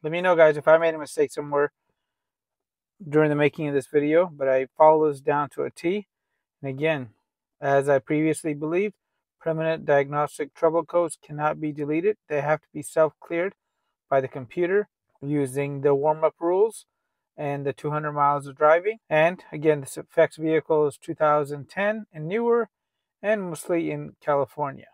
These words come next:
Is this something that I would recommend that you guys try? No, because it obviously doesn't work.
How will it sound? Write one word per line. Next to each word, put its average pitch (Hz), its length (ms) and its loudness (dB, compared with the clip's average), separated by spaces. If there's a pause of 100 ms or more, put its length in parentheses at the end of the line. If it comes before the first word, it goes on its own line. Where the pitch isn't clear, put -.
(240)
Is 151 140 -6
this 160 140 0
something 175 340 -2
that 160 140 10
I 160 100 12
would 160 140 4
recommend 160 420 2
that 156 120 -2
you 151 120 -4
guys 156 240 4
try? 160 460 6 (1800)
No, 156 360 6 (540)
because 143 220 2
it 143 200 0
obviously 156 480 4
doesn't 147 340 2
work. 165 360 6